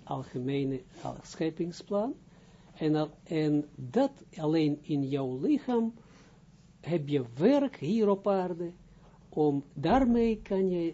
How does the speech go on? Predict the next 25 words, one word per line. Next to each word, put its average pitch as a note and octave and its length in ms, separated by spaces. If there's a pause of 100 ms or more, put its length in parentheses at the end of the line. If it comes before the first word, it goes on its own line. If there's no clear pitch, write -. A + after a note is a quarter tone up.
in D3+ 240
het C#3 180
lichaam, A#3 480
in F#3+ 100
dat F#3 200
fysiek E3 360
lichaam, D#3+ 440
kan D#3+ 280
je C#3+ 240 (400)
het D3 300 (220)
bewerkstelligen F#3+ 1300
dat C#3+ 220
jij B2+ 240
zal B2 340
komen, A#3+ 500 (300)
kan C#3 320
komen B3+ 360
en B2+ 200
moet G3 300
komen G#3 440
naar E3+ 260
jouw D#3+ 340
vervulling. - 640 (1500)
Duidelijk? C4+ 340 (500)
Dan, E3 360